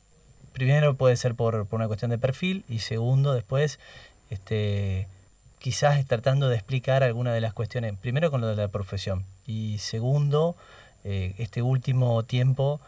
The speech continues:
eh, la comunicación ha sufrido grandes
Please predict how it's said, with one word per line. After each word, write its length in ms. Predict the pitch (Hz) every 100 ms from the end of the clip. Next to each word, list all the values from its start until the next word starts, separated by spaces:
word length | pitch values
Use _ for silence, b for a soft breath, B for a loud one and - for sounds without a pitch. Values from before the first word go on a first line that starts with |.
| b b b 92
eh, 240 | 92 92
la 140 | 120 123
comunicación 580 | 123 117 107 98 151 135
ha 40 |
sufrido 420 | - 104 123 120
grandes 580 | 110 131 139 110 101 -